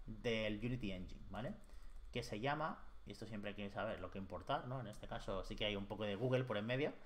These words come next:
Eh, Unity Engine punto events, ¿vale? En, en esta, en esta parte. Veréis que hay otro que se llama Event System, que te, le digo, Unity lleva como un prop-, eh,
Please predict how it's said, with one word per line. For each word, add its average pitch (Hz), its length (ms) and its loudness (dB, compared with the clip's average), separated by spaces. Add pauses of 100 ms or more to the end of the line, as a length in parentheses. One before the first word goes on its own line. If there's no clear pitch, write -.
(340)
Eh, 117 280 4
Unity 143 300 2
Engine 151 300 0
punto 135 460 2
events, - 460 -2
¿vale? 120 360 -2
En, 104 100 -2
en 101 220 -2
esta, 95 420 -2
en 98 80 -2
esta 90 180 -4
parte. 87 240 -4
Veréis 123 220 0
que 147 60 2
hay 147 80 4
otro 151 120 4
que 135 80 4
se 135 80 -2
llama 131 260 2
Event 113 240 0
System, 160 440 -4 (400)
que 110 80 0
te, 107 100 0
le 104 240 -2
digo, 101 240 0
Unity 123 300 0
lleva 127 320 4
como 113 160 2
un 110 160 0
prop-, 135 260 6
eh, - 160 0